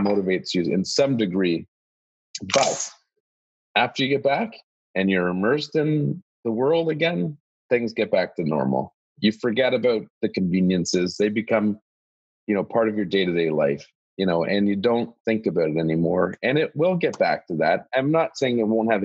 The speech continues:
any impact on how we live. Um, uh, I think it will have a negative impact on the way we live. I think, you know, it is good to be exposed to germs, and it helps build your immune system. So I think people need to be cautious of being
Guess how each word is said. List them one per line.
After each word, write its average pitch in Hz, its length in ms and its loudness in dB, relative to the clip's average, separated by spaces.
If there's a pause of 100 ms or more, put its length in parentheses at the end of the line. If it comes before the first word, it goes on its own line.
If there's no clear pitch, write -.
any 113 240 2
impact 156 480 0
on 151 340 -2 (540)
how 139 140 0
we 139 200 0
live. 147 280 0 (240)
Um, 92 540 0 (1400)
uh, 87 440 2
I 113 120 2
think 156 180 -2
it 135 60 2
will 101 160 2
have 98 80 0
a 85 40 -6
negative 95 460 0
impact 90 420 -2
on 95 180 2
the 90 80 0
way 92 140 2
we 90 100 2
live. 95 160 0
I 104 80 2
think, 123 260 -2 (480)
you 101 80 0
know, 85 240 -2
it 92 100 0
is 110 220 0
good 90 240 -2
to 90 80 0
be 85 140 2
exposed - 500 -2
to 78 80 -2
germs, 80 480 0
and 73 480 0
it 87 160 0
helps 95 240 0 (100)
build 82 160 0
your 80 140 0
immune 87 260 0
system. 80 400 -4
So 87 160 0
I 85 80 2
think 104 240 -2
people 92 240 0
need 80 200 -2
to - 100 -20
be 107 100 -4
cautious 78 460 0
of 78 140 -8
being 80 260 0